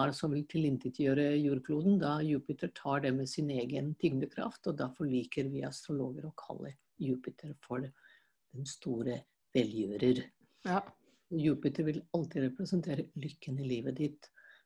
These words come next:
Speaker 1: og spesielt i karriere. Så hvis den kommer til meg og sier, «Å, hva skal jeg satse på? Jeg har jobbet på postkontoret i tredve år, nå vil jeg gjøre noe annet.»
Speaker 2: Mm.
Speaker 1: Og så ser jeg plutselig at kanskje vedkommende har en god stemme og kan synge, er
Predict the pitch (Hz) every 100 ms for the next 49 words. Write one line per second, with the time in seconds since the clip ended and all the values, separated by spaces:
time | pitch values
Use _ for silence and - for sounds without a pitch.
0 | _ _ 180 185 - 147 151 131 151 -
1 | 151 147 123 117 135 135 156 131 151 135
2 | 139 123 139 139 135 - 190 214 190 185
3 | 170 165 - 170 165 160 - 160 165 165
4 | 160 160 160 160 151 135 135 160 - 139
5 | - 127 127 143 143 143 143 147 123 135
6 | 139 139 139 139 139 143 131 127 139 135
7 | 135 139 135 - - 233 220 196 - 190
8 | - - 165 143 139 175 - - 415 -
9 | 269 214 - - 139 143 139 120 117 127
10 | 123 113 - - 196 190 202 202 196 220
11 | 214 - 214 208 180 208 262 254 - -
12 | -